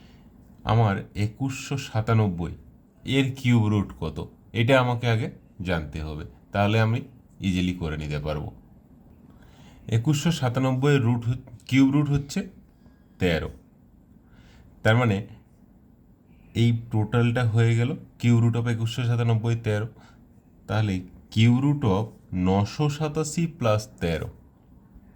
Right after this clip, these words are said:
কত হচ্ছে? এক হাজার। তাহলে এক হাজারের কিউব রুট কত? দশ হয়ে যাচ্ছে টোটালটা। এবারে cube root of তিনশো তেত্রিশ plus দশ, মানে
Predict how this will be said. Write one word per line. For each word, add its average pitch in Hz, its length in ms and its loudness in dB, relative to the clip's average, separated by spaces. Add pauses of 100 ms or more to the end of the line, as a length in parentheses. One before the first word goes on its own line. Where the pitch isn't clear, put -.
(180)
কত 101 200 0
হচ্ছে? - 220 -8 (460)
এক 87 160 0
হাজার। 98 220 -6 (520)
তাহলে 85 200 -4 (220)
এক 92 160 -2
হাজারের 120 360 2 (100)
কিউব 120 260 2
রুট 117 160 0 (100)
কত? 110 160 -2 (1200)
দশ 107 180 2 (120)
হয়ে 117 220 2
যাচ্ছে 117 240 -4 (120)
টোটালটা। 113 420 -2 (2250)
এবারে 120 240 4 (640)
cube 135 300 4
root 139 180 0
of 139 60 -2 (120)
তিনশো 127 340 -2 (100)
তেত্রিশ 151 480 -4 (140)
plus 113 240 4 (200)
দশ, 85 180 -6 (1120)
মানে 101 160 -2